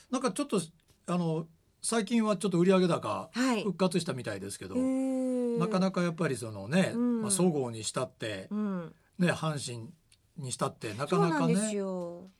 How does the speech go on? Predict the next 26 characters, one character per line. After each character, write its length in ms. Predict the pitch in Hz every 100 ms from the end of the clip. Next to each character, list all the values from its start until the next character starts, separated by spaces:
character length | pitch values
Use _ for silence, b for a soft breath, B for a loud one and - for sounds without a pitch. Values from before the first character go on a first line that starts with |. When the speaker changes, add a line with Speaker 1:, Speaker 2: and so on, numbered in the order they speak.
| _
Speaker 2:
ね、 280 | 285 349 320
な 120 | 202
く 100 | 208
な 100 | 202
っ 40 | 190
ち 60 |
ゃ 20 | 107
っ 20 |
た 80 | -
り 40 |
ね。 0 |
Speaker 1:
っ 0 |
て 0 |
い 0 |
う 20 |
こ 0 |
と 160 | 95 90
で 40 |
す 80 | 95
け 60 | 120
ど 100 | -
も 140 | 131
ね。 100 | 165
Speaker 2:
う 40 | 190
ん。 480 | 185 170 175 175 170 165 160 165 B B
Speaker 1:
え 40 | -